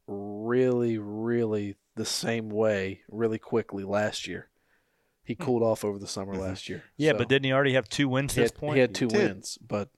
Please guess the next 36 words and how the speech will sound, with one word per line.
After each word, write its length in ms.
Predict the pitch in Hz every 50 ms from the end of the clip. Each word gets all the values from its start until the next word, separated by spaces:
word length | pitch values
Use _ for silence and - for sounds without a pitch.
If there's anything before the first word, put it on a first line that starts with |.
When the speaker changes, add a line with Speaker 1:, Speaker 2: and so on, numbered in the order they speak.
| _ -
Speaker 2:
Big 160 | 120 117 113
difference. 440 | 131 135 127 - 101 - - - - _ _ _ _ _ _ _ _ _ _ _ _ - - - - - _ _ _ _ _ -
So, 400 | - - 127 123 117 110 101 92 - _ _ _ _ _ _ _ _ _ _ _ _ _ _ -
wonder 300 | 123 127 139 143 156 160
what, 260 | 151 160 165 156 - -
what 140 | 135 143 143
it's 80 | - -
gonna 140 | 156 147
take 200 | - - 175 160
to 40 | 135
get 140 | 135 143 -
that 160 | - 139 135 127
one 220 | 131 151 165 165
car 200 | - - 123 113
Speaker 1:
Go 100 | 98 123
Speaker 2:
back 140 | 151 127 131
Speaker 1:
tear 100 | 175 196
Speaker 2:
on 40 | 202
Speaker 1:
some 100 | - 131 - - - - - -
Speaker 2:
the 60 | 220
Speaker 1:
up, 120 | 240 226
Speaker 2:
rails. 100 | - 101
Speaker 1:
Ross. 440 | 110 117 127 170 196 - - - - _ _ _ _ _ _ _ _ _ _ - 113 110
Speaker 2:
Go, 280 | 135 170 214 220 - - _ _ _ -
go 160 | 127 165 208
get 180 | 208 208 262 254
after 340 | 254 285 294 277 - - 175
it. 60 | - - - -
Let 160 | 123 165 -
the 80 | - 240
dog 340 | 190 190 220 240 247 254 220
hunt. 340 | 208 247 277 285 240 202 - - - -
Speaker 1:
Yeah. 300 | - 139 180 208 165 110 - - - -
Speaker 2:
Let 200 | 160 190 240 269
him 80 | 285 247
hunt. 400 | 196 - 240 285 311 285 190